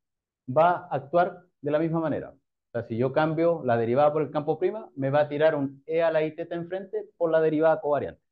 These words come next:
Se le va a llamar derivada covariante de gauge porque va a estar relacionado más adelante cuando lo veamos con el electromagnetismo. ¿Se acuerdan lo que antes llamábamos simetría de gauge?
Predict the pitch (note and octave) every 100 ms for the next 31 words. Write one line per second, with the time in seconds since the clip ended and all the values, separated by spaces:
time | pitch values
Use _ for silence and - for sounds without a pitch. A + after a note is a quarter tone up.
0 | _ _ _ _ C3 C3 C#3+ E3 E3+ E3+
1 | C3 B2 A#2+ A#2+ D3 D3 D#3+ D#3 E3+ F#3
2 | F#3+ F#3 F#3+ - _ _ _ _ _ _
3 | E3 E3+ F3+ E3+ E3+ F3 F3+ F3 E3+ F3
4 | F3 F3+ F#3 F3+ F3+ F#3 F#3 F#3 F#3 F3
5 | E3 E3+ F#3+ - D3+ D3 C#3+ C#3+ D3+ C#3
6 | C#3 C3+ G2+ E2 _ _ _ _ _ G#2
7 | A#2 C#3+ C#3+ C#3+ D3 D3+ D3+ C#3+ D3 D3
8 | C#3 - C4+ C4 D3 D3 E3+ G3+ _